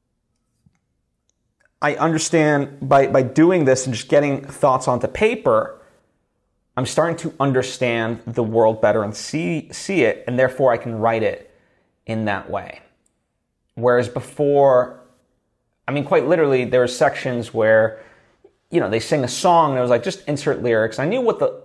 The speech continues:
what the lyrics should be, or there were news reports that were supposed to go on, or things, you know, someone's leading, reading a piece of paper, whatever, and it was just like, you know,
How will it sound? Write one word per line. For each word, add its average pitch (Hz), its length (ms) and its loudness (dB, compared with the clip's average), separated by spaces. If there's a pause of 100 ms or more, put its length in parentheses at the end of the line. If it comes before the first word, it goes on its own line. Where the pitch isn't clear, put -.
(160)
what 139 120 -6
the 147 80 -2
lyrics 135 300 2
should 170 360 -4
be, 110 380 -4 (480)
or 143 340 2
there 135 300 4
were 123 760 2 (460)
news 175 300 2
reports - 760 -2 (760)
that 123 180 2
were 117 80 0
supposed 123 300 -4
to 123 60 -6
go 120 220 2
on, 123 300 0
or 95 280 -8 (100)
things, 131 580 -4 (640)
you 107 80 -2
know, 98 100 -2
someone's 123 320 -2
leading, 120 460 -2
reading 120 720 -2
a - 20 -6
piece - 220 -8
of - 100 -8
paper, 151 480 2
whatever, 156 400 4
and 123 100 0
it - 20 -4
was 120 120 -4
just 113 140 -8
like, 120 240 2
you 131 80 -2
know, 110 180 -4